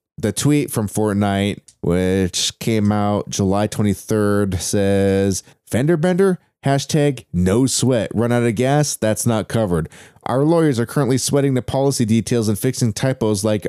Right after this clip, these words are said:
otter coverage instead of auto coverage. Due to this, many vehicles got taken for inspections. It's, ins-, expect a few weeks until we're road ready." So it sounds like drivable cars is gonna be a thing, but people are still waiting for it. So,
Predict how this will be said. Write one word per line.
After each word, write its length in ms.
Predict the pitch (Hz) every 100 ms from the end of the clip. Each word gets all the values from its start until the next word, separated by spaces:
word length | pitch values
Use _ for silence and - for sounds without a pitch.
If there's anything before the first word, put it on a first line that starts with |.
| -
otter 300 | 113 127 113
coverage 500 | - 135 107 104 95
instead 260 | 101 113 98
of 80 | -
auto 320 | 95 135 113
coverage. 540 | 95 101 87 98 104 - - - -
Due 120 | 127
to 180 | 123 147
this, 200 | 151 139
many 200 | 123 131
vehicles 440 | 117 135 135 139 113
got 200 | 123 -
taken 260 | 135 131
for 160 | 120 127
inspections. 800 | 120 - 131 131 95 82 80 - -
It's, 380 | 113 - - -
ins-, 340 | 113 101 - _ 113
expect 460 | - - 143 143
a 20 |
few 220 | 131 135 131
weeks 260 | 123 110
until 300 | 104 - 110
we're 180 | 104 104
road 440 | 95 98 107 104
ready." 420 | 90 85 73 73 101 _ -
So 560 | - 95 76 69 69 92 -
it 100 | 101
sounds 360 | 147 135 120
like 240 | 113 104 _ _ - -
drivable 480 | 120 113 101 92 -
cars 420 | 98 90 87 73
is 440 | 80 76 - -
gonna 200 | - 90
be 120 | 85 80
a 80 |
thing, 400 | 73 85 78 - -
but 140 | -
people 180 | 104 117
are 60 |
still 220 | 120 156 151
waiting 240 | 151 127
for 260 | - 120 123
it. 140 | -
So, 320 | - 98 95